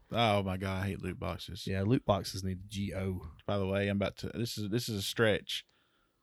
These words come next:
Speaker 1: but chicken fingers is possibly one of the things that set off my allergy.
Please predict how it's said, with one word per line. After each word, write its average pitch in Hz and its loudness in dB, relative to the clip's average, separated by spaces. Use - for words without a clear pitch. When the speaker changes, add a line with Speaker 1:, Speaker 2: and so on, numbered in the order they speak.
Speaker 1:
but 101 6
chicken 123 2
fingers 135 2
is 90 -2
possibly 117 6
one 104 4
of 101 0
the 110 2
things 101 2
that 82 -6
set 101 2
off 90 0
my 95 0
allergy. 87 -2